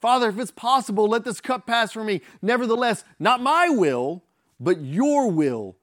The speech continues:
be done." Jesus places himself under the submission of the Father. In John chapter eight, we see Jesus echo this in verse twenty-eight. Jesus therefore said,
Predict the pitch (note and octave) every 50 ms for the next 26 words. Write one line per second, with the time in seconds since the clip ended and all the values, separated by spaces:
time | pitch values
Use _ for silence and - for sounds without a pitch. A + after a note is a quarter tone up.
0 | _ - B2 D3+ D#3 C3+ D3 C#3 A#2+ A#2+ A2+ D3 F#3+ F3+ E3 F#3 - - - -
1 | _ _ _ - - G3 G#3+ A3+ - A#3+ A#3 G#3 A#3+ A3 F#3 - - D3 C3+ B2+
2 | - - _ _ _ _ _ _ - F#3 G3 F#3 D3 C#3 C3+ C3+ C3+ _ _ _
3 | _ _ - C3 C3+ - - D#3 C#3+ C#3+ C#3+ C3 - D3+ C#3 C#3+ D3 C#3+ C#3+ C#3
4 | F3+ F#3 F3+ D3+ B2 A#2+ A#2 A2+ C3 C3 B2 A#2 - D#3+ D3+ F#3 F#3 - G#3+ A#3+
5 | A#3 E3+ - - - _ _ _ _ _ _ _ _ _ _ _ _ _ _ _
6 | - _ C3 D3 D#3 C#3+ - F3+ D#3+ C#3 C3 F3+ F3+ D#3+ F3 D#3+ - - - E3+
7 | D#3+ - F3 D#3 C#3 D3 D3+ C#3 - D#3+ C#3+ C3 D3 D#3+ D3+ - - F#3 G3 F#3+
8 | F#3+ G#3 A3 G3+ D#3 - _ _ _ _ _ _ _ _ _ _ _ _ _ _
9 | _ _ _ _ _ _ _ _ _ - - _ _ _ _ _ - E3 G3+ G#3+
10 | G#3 G#3 E3 - A3+ G#3+ G3 E3 G#3+ G#3+ F#3 - - G3+ F#3 D#3+ C#3